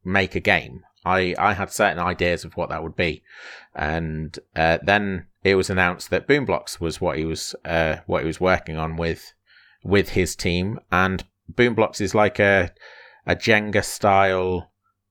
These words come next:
party game. So it, uh, it's a little bit more than that, but you basically have these blocks that you are trying to balance and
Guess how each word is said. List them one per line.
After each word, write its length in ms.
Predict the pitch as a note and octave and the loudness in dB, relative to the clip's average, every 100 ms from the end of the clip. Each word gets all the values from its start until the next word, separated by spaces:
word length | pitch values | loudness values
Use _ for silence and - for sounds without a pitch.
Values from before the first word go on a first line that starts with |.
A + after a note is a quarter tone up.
| _ | _
party 560 | - A#2 G#2+ G2 - G2 | -4 2 2 0 -2 -6
game. 800 | - G#2+ A2+ B2+ E3 G3+ A3 A3 - - - | 0 2 2 2 0 0 -2 -4 -10 -20 -20
So 560 | - - G#2+ G#2+ G2+ G2 | -8 2 4 4 4 2
it, 280 | - G2+ - _ _ | 2 2 0 _ _
uh, 120 | C2 A1 | -4 -2
it's 240 | A2 A2 | 0 2
a 60 | C3+ | 2
little 200 | D3 G#2 | 2 2
bit 140 | A2 | 0
more 380 | F2 F2+ E2+ E2 | 0 -2 0 -2
than 180 | D#2+ D2 | -6 -6
that, 180 | D2+ - - | -6 -6 -4
but 140 | D2+ | -4
you 140 | F2 F2+ | -4 0
basically 440 | G#2+ G2 - F2+ | 0 0 -4 -6
have 240 | D#2+ F#2 - | -2 -2 -2
these 160 | E2 | -6
blocks 480 | - F#2+ D#2+ - - | -2 0 0 -4 -10
that 240 | - D#2+ | -6 -4
you 360 | E2+ F2 E2 E2+ | -4 -4 -4 -8
are 80 | - | -8
trying 240 | - F2 | -2 -2
to 80 | - | -4
balance 540 | - D#2+ D#2 D#2 - - | -2 -2 -2 -8 -12 -12
and 180 | D2 | -12